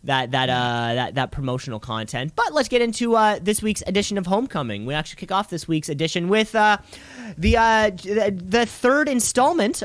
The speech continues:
Speaker 1: of the Five Labors of Jericho, the third labor where Chris Jericho must win with a top rope maneuver where he will be taking on none other than Juventud Guerrera,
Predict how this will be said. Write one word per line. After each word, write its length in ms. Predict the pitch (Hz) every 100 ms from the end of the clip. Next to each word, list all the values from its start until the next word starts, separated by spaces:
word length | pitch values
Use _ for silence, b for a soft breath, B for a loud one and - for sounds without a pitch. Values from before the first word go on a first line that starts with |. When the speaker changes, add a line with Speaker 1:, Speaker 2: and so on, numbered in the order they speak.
| -
Speaker 1:
of 280 | 262 370
the 100 | 170
Five 320 | 147 160 147 139
Labors 360 | 143 135 131
of 80 | 139
Jericho, 580 | 127 117 131 156 175 330 -
the 260 | 147 180
third 480 | 196 - 240 254 254 B B 175
labor 580 | 165 - 277 320 214 135
where 200 | 135 156
Chris 260 | 156 277 -
Jericho 400 | 220 220 226 202
must 480 | 175 247 403 -
win 360 | 202 220 262 220
with 140 | 202 196
a 100 | 170
top 400 | - 208 233 -
rope 360 | 156 165 202
maneuver 640 | 190 139 170 277 131 110 110 B B 185
where 160 | 165 180
he 140 | 196
will 120 | 196
be 100 | 180
taking 340 | 170 190 165 170
on 280 | 160 160 -
none 340 | 151 240 302
other 360 | 208 180 175 160
than 140 | 143
Juventud 500 | 233 320 440 - 415
Guerrera, 560 | 381 254 254 392 180